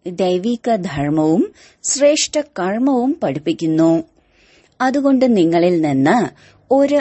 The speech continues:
ആസുരീയ കർമ്മവും ഉണ്ടാകരുത്. ബുദ്ധി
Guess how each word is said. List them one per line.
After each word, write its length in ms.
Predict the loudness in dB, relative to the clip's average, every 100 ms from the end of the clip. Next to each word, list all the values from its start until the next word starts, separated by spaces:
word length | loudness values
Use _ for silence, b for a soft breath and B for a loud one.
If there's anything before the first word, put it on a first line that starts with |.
| -2
ആസുരീയ 580 | -4 -4 -4 -4 -2 -4
കർമ്മവും 760 | -4 -6 -6 -4 -2 0 -2 -4
ഉണ്ടാകരുത്. 960 | -6 -4 -2 -2 -2 -4 -2 0 -2 -4 _ _ _ _ _ _ -8
ബുദ്ധി 600 | -4 -4 -4 -2 -2